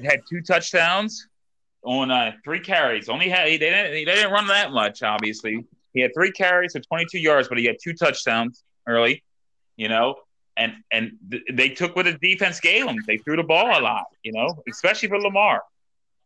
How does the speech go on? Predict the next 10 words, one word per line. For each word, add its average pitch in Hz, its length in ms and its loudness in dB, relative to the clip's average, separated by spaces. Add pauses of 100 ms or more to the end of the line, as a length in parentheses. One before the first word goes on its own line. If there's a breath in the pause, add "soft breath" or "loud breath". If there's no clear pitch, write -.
(140)
You 120 120 -8
know, 156 240 2 (180)
he 123 200 0
was 151 160 -2
able 165 220 2
to 160 60 2
get 170 200 -2
to 180 60 -6
the 175 80 -2
sidelines. 190 600 0